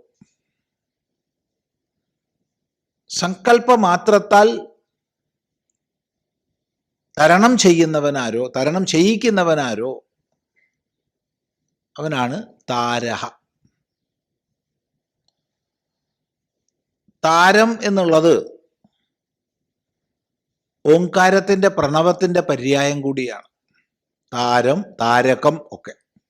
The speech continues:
ഇപ്പൊ പ്രണവസ്വരൂപൻ താരകനാണ്, താരകഃ. പ്രണവസ്വരൂപൻ താരഹ ആണ്. ഇങ്ങനെയൊക്കെ അർത്ഥങ്ങൾ അനുസന്ധാനം ചെയ്യാം.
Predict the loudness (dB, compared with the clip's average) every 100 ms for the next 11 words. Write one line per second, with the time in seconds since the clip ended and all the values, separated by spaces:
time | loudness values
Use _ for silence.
0 | _ _ _ _ _ _ _ _ _ _
1 | _ _ _ _ _ _ _ _ _ _
2 | _ -10 -6 -2 2 4 2 4 4 8
3 | 6 6 2 -2 -12 _ _ -6 -4 -2
4 | 0 0 4 2 2 -6 -14 _ _ _
5 | _ _ _ _ _ _ _ -8 -4 -4
6 | -4 -8 -8 -10 -14 _ _ _ _ _
7 | _ _ _ _ _ _ _ _ _ _
8 | _ -6 0 4 4 4 4 6 4 0
9 | -2 -4 -2 -2 -4 -4 -8 -12 _ -20
10 | -20 _ _ _ _ _ _ _ _ _
11 | _ _ _ _ _ _ _ _ _ _
12 | -10 -8 -4 -4 -4 -6 -6 -6 -6 -10
13 | -12 -14 -14 -16 -18 -20 -20